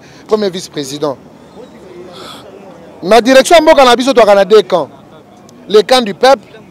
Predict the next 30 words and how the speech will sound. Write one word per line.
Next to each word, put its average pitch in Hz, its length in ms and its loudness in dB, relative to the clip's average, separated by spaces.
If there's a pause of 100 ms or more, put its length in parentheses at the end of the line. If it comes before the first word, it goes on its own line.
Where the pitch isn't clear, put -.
(160)
et 254 80 -2
le 254 100 -2
camp 233 180 -6
du 220 140 -12
mal. 220 260 -6 (1080)
Ba 208 100 -2
sénateur 254 480 0
wana 233 160 0
baya 190 160 2
na 180 100 -2
mikolo. 151 500 -6 (640)
Parce 208 160 -2
que 214 80 -4
le 202 120 -2
fait, - 280 -4
ceux - 180 -6
qui 180 120 -8
t'ont 165 180 -6
mesuré 208 500 0
pourcentage, 175 680 -4
il 139 40 -16
y 151 40 -4
a 143 40 -8
ba 147 100 -4
élection 175 300 -4
ndenge 226 180 -6
elekaki 175 360 -6
na 156 80 -8
kati 156 280 -8
ya 131 180 -10